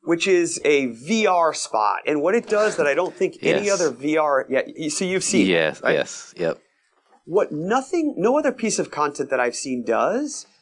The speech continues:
Speaker 1: is bring out the emotion of V R. So these are different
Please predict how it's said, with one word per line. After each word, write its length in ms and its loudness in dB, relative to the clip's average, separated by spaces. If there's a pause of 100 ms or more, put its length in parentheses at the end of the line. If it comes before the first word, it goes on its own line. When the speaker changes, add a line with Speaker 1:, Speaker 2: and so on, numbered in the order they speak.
(400)
Speaker 1:
is 180 0
bring 320 -2
out 220 -2
the 100 -4
emotion 840 -2 (420)
of 220 -4 (160)
V 180 -6
R. 360 -8 (540)
So 220 0
these 260 0
are 140 4
different 640 -2